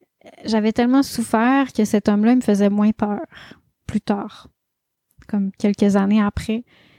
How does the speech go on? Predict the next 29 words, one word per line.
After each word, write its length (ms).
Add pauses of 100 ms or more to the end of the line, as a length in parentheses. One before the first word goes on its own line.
(440)
Puis 140
j'ai 100
commencé 420
à 140
me 140
rappeler 580 (280)
que 240
j'avais 320
senti 480
dans 140
mon 180
cœur 320
que 120
je 80
devais 380
être 140
avec 260
cet 200
homme-là, 240
puis 140
c'est 180
pour 180
ça 180
que 60
j'avais 280
laissé 500 (440)
le 100
premier 340
conjoint. 520